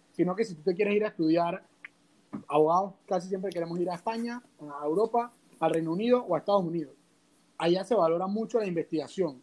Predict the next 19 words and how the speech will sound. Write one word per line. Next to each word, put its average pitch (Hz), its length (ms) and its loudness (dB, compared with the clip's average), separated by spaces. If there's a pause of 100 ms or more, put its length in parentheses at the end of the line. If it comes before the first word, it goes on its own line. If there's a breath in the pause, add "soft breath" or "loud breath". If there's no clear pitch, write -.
(120)
Aunque 180 300 2
acá 254 260 0
tú 233 140 -6
puedas 240 180 2
estudiar 190 240 -6
una 220 80 -8
maestría 202 400 -4
sin 160 200 -10
tesis, 165 360 -4 (420)
si 190 140 -2
tú 220 100 4
aspiras 240 360 2
a - 20 -8
tener 175 140 -8
una 214 100 -6
maestría 190 560 -4 (720)
en 180 140 -2
el 170 80 2
extranjero, 180 640 -4